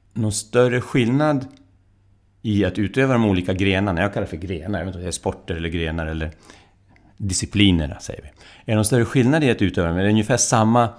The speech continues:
egenskaper, framförallt mentalt, som du behöver på skyrunning som på skid-,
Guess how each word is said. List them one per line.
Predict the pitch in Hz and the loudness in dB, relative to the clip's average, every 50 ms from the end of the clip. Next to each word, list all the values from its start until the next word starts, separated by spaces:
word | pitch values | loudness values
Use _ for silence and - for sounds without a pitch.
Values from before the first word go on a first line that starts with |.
| - - _ - _ _ _ - | -20 -20 _ -20 _ _ _ -2
egenskaper, | 120 117 113 107 107 104 - - - 131 127 127 127 117 101 92 | 0 2 2 4 2 2 0 2 4 4 4 4 4 2 0 2
framförallt | - 117 104 98 110 110 98 | 2 0 0 2 2 2 2
mentalt, | 107 110 101 101 - 143 143 113 78 80 | 2 2 0 0 0 0 0 0 0 -2
som | - 98 90 | -2 -2 -2
du | 85 87 | 0 0
behöver | 87 92 98 101 95 87 87 | 0 2 2 2 2 2 -2
på | - - 90 85 80 - - - - - - - - - - - | -2 -2 -2 -2 -2 -4 -10 -20 -20 -20 -20 -10 -8 -8 -4 0
skyrunning | 110 107 113 107 95 85 82 82 78 76 | 2 2 4 4 2 2 2 0 -2 -2
som | - 92 85 | -2 -2 -2
på | 73 - 87 80 78 78 76 78 76 - | -2 -2 -2 -2 0 -2 -2 -4 -6 -6
skid-, | - 92 87 80 82 78 | -4 -4 -2 -2 -4 -6